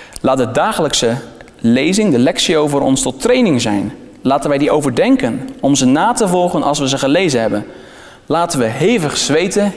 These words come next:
in de worstelschool van de deugden." In zijn preek over Psalm zesendertig gebruikt Ambrosius twee soorten van gevechten ter illustratie van het leven van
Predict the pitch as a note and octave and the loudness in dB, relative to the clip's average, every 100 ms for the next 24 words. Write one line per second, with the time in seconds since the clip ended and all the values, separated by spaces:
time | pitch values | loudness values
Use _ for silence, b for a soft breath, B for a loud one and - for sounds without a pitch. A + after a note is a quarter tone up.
0 | - - C#3 A#2+ C3 F3+ E3 - D3 D3 | -6 -2 0 2 0 0 -2 -2 0 0
1 | D3 - - - C3+ B2+ B2+ F#3 D3+ C3+ | -2 -12 -16 -2 0 2 0 0 0 -2
2 | A2+ - - - - - - - B B | -4 -6 -16 -20 -20 -20 -20 -20 B B
3 | B B B B B B B B B B | B B B B B B B B B B
4 | B B - - _ _ - - - F3+ | B B -20 -20 _ _ -20 -20 -6 -2
5 | G3 B3 C4 B3+ G3+ E3+ - F#3+ D#3 G3+ | 2 2 2 2 0 0 0 0 2 2
6 | F3 D#3 G#3 A3 - - - - - C#3 | 2 2 2 2 0 -4 -6 -6 -4 0
7 | - D3 C#3 D#3+ D#3 C#3+ - D3+ C#3+ D3 | 0 2 2 2 2 0 0 0 0 0
8 | C3+ C3 C3 D3+ - C3 B2 B2+ D#3+ F3 | 2 0 0 -4 -4 -2 -2 -2 -2 -2
9 | C3 C#3 B2+ - - C3+ C3+ - G3 A3+ | -2 0 -2 -4 -4 -2 0 0 0 0
10 | - D3 C3+ B2 C3 C#3+ C3 B2 B2 A2+ | 0 0 0 0 2 2 0 0 0 -2